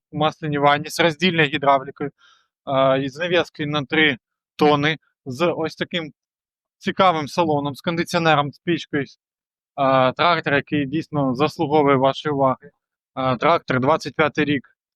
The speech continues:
червень місяць, а, в наявності. На нього буде дуже, дуже, дуже приємна ціна.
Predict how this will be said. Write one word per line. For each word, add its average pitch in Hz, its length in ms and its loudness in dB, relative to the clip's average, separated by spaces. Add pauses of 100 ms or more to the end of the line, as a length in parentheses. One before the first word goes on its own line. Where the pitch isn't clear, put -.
(140)
червень 143 380 -2
місяць, 143 500 -4 (280)
а, 123 420 4
в 117 80 -6
наявності. 139 640 0
На 151 120 -4
нього 165 300 0
буде 151 280 -2 (160)
дуже, 156 400 0 (120)
дуже, 143 340 -2
дуже 143 460 -2 (180)
приємна 139 440 0
ціна. 165 340 0